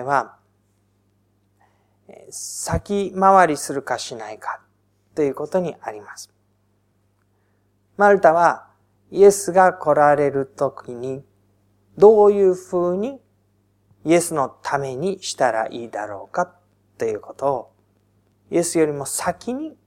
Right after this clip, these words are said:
考えていったわけです。マリアは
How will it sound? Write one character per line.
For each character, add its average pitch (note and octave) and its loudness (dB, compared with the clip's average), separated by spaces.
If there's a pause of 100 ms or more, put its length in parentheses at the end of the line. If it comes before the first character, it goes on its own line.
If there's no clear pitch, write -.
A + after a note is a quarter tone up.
(380)
考 - -10 (320)
え - -20
て F#3 -6
い B2+ -12
っ - -18 (160)
た G#2+ -6
わ A2 -4
け G#2+ -14
で - -18
す。 - -12 (1160)
マ F3+ 4
リ D#3+ 2
ア B2+ -2
は C#3+ -4